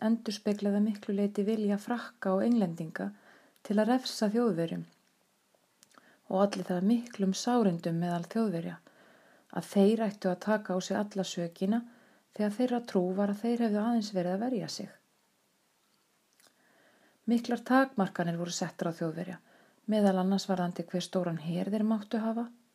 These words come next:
að þeir skyldu skila öllum nýlendum sínum og borga himinháar stríðsskaðabætur.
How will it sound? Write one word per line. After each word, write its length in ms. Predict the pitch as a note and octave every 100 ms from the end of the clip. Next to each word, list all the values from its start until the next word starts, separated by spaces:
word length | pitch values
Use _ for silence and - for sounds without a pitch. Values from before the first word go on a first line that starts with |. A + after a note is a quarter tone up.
| _ _ _ _ _ _ _ -
að 160 | F#3+ A3
þeir 120 | B3
skyldu 360 | - G3 - -
skila 480 | - A3+ B3 A3 A3+
öllum 280 | A3+ G#3 G#3
nýlendum 500 | A#3 B3+ G3+ F3+ E3
sínum 360 | - D#3 G3 A3+ _ _ _ _ _ _ _ _ _ _ _
og 120 | F#3+ F#3+
borga 320 | G#3+ A#3 -
himinháar 960 | G#3 A3 B3 B3+ B3 A3+ A3 A#3 F#3 F#3
stríðsskaðabætur. 1160 | - G#3 A#3+ A#3 - E3 D#3+ - E3 - G3